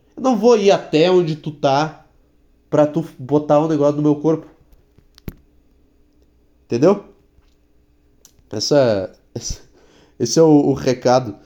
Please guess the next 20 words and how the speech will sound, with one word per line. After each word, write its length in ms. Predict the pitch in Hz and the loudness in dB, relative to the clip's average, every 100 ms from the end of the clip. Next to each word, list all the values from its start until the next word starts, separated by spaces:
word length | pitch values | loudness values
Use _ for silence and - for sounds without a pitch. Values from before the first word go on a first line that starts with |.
| _ _ _ _ _ _ _ _ _ _ _ _ - - | _ _ _ _ _ _ _ _ _ _ _ _ -20 0
Ah, 1040 | 403 392 370 381 269 254 254 240 226 196 196 | 4 6 8 8 6 6 6 6 4 2 0
quarenta 320 | 202 190 247 | 0 0 0
e 40 | 226 | 2
dois 200 | 196 190 | 4 4
minutos 320 | 175 151 170 | 0 -2 -2
de 80 | - | -6
podcast. 580 | 135 123 - 151 151 - | -8 -6 -2 -2 -2 -6
Tem, 680 | 151 - 190 123 107 104 110 _ - _ _ _ _ _ _ _ _ _ _ _ _ _ _ _ | -4 -4 -4 -4 -6 -10 -16 _ -20 _ _ _ _ _ _ _ _ _ _ _ _ _ _ _
tem 120 | - | -8
algum 180 | 226 196 | -4 -4
e-mail? 500 | 147 120 147 131 - - | -2 -2 -2 -2 -4 -6
Is 200 | 151 123 | -6 0
there 420 | 143 156 156 - 131 | 2 2 0 -4 -4
any 640 | 143 156 139 113 104 - _ _ _ | -2 0 -2 -2 -6 -14 _ _ _
emails 1080 | 139 131 131 147 156 104 98 - - - _ _ _ _ _ _ _ _ _ - | -10 -6 -2 0 0 -2 -6 -12 -16 -16 _ _ _ _ _ _ _ _ _ -6
pra 120 | 117 | -2
eu 120 | 117 | 0
ler 300 | 113 131 135 | 0 0 0
aqui, 100 | 131 | -4
pra, 300 | 135 113 | -8 -8